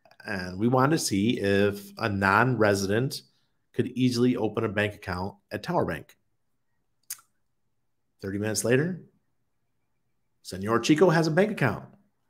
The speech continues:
And now he can offboard his crypto at two percent. All he needed was his passport.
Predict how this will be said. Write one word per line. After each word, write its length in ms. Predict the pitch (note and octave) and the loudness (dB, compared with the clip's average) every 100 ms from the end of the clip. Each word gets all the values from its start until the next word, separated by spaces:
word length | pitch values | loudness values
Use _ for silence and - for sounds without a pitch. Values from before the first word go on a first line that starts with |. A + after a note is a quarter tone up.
| _ _ _ _ _ _ | _ _ _ _ _ _
And 100 | G2 | -6
now 220 | G2 A#2 | 0 4
he 80 | C3+ | 4
can 160 | C3 A2 | 4 -2
offboard 920 | F#2+ A2 C#3+ - A2+ A#2+ C3 C3 - _ _ | 0 -2 -2 -4 0 4 4 2 -12 _ _
his 220 | - C#3 - | -2 0 2
crypto 580 | C#3+ - B2 B2+ C3+ - - | 0 2 0 0 -2 -12 -10
at 140 | G#2+ - | -8 -8
two 100 | G2 | -10
percent. 340 | - - - _ _ _ _ _ _ _ _ _ - | -8 -12 -14 _ _ _ _ _ _ _ _ _ -10
All 180 | F#2+ A2+ | -2 0
he 120 | C#3 | 2
needed 240 | C#3 C3+ | 2 2
was 180 | C#3+ C#3+ | 0 -4
his 100 | D3+ | -6
passport. 600 | E3+ F3+ G3 G3 - - | -4 -4 -4 -6 -8 -8